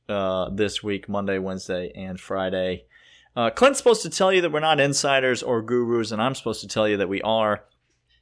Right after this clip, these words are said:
real-life Georgia fans who want to help you be the best fans that you can be. And so if you want to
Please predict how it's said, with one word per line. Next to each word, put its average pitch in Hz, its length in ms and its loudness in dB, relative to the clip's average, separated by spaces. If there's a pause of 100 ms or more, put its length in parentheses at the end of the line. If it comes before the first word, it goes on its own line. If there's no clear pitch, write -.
(180)
real-life 120 840 4
Georgia 104 340 -6
fans 90 480 -10
who 131 140 -6
want 147 220 -8
to 139 40 -8
help 127 240 -2
you 120 120 -2
be 113 100 0
the 107 80 -2
best 101 240 -2
fans 101 260 -4
that - 60 -12
you 101 120 -6
can 101 120 -10
be. 107 140 0
And 98 80 -4
so 113 100 0
if 107 120 -4
you 160 120 0
want 147 220 0
to - 60 -6